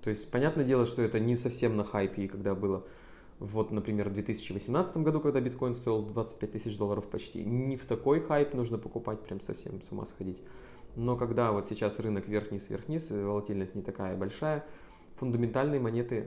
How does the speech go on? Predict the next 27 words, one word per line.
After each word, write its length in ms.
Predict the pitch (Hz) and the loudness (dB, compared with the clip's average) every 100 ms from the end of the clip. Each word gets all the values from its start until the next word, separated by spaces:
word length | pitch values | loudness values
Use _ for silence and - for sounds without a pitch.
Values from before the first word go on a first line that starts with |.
| - | -6
покупаем, 520 | 107 101 - 104 117 | -8 -6 -4 -4 -4
покупаем, 500 | 120 101 98 98 98 | -6 -8 -4 -4 -4
покупаем, 480 | 101 92 92 101 98 | -6 -8 -4 -4 -4
покупаем. 420 | 98 98 98 104 | -6 -8 -8 -8
Всегда. 440 | - - 107 90 - | -8 -4 -2 -2 -4
Если 220 | - - 113 | -10 -6 0
вы 200 | 117 107 | 2 0
решили 360 | 117 120 - 98 | -2 -4 -2 -2
каждый 340 | - 110 104 | -2 -2 0
месяц 260 | 107 107 - | 0 -2 -6
покупать, 400 | - - 110 107 | -6 -2 -2 0
например, 380 | 107 113 110 107 | -2 -2 0 0
на 220 | 107 104 - - - - - | 0 -2 -8 -16 -18 -18 -8
тысячу 340 | 120 120 113 | -6 -4 -2
долларов 360 | 110 104 104 101 | 0 2 0 -2
криптовалюту 640 | - - - 143 185 196 - | -6 -2 2 4 4 2 0
и 80 | |
пятьсот 260 | 117 - 123 | -2 -2 0
долларов 300 | 117 117 117 | 2 2 0
выделять 280 | 110 107 107 | 0 0 0
под 120 | - | -6
фундаментальный, 640 | - 113 107 107 104 101 101 - - - | -4 -2 -2 0 0 0 -4 -12 -18 -6
значит, 340 | 110 120 - - - - | 0 0 0 -8 -12 -6
например, 340 | 117 113 110 | -4 0 0
каждого 420 | 110 185 147 135 | 2 2 4 2
первого 360 | 123 151 131 110 | 4 4 4 4
числа 520 | 107 123 180 180 165 | 2 0 0 0 -2